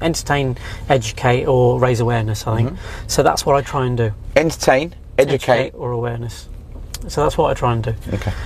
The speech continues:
Speaker 1: Uh, most of it tends to be about education awareness. I don't much of an entertainer, but if
Speaker 2: Yeah.
Speaker 1: I can, I'll
Speaker 2: <laughs> Okay.
Speaker 1: try. But so it is about sharing, you know, say for example, if I've had a Forbes pu-, Forbes publication,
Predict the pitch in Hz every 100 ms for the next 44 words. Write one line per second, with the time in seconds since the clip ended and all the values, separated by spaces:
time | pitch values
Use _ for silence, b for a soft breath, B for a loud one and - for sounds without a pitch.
0 | B 160 143 147 147 131 165 185 - 139
1 | 139 - 139 - 123 139 143 120 - 123
2 | 113 123 110 117 113 110 123 120 - -
3 | 123 - 120 113 107 - 120 113 113 120
4 | - 233 180 143 127 127 143 135 131 120
5 | 120 B B - 240 247 220 - 247 233
6 | 240 240 233 190 190 180 180 - - 175
7 | 170 165 165 170 190 151 139 170 160 156
8 | 131 139 139 131 127 123 127 - 131 127
9 | - - - 143 113 - 127 - 131 120
10 | 147